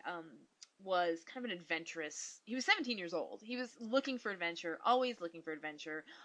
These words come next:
He had, he was a, a very good swimmer. He had already saved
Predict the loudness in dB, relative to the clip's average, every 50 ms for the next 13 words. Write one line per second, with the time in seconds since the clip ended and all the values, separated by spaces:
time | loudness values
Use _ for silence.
0 | -20 _ -20 -18 -14 -10 -6 -4 -4 -4 -2 -2 0 0 2 2 0 0 -2 -6
1 | -10 -8 -6 -4 -4 -4 -4 -2 -4 -4 -4 -4 2 6 6 8 8 6 4 2
2 | 0 0 -2 -6 -6 -6 -6 -8 -6 -4 0 4 6 6 6 6 2 0 -4 -2
3 | -2 -2 -2 -2 -6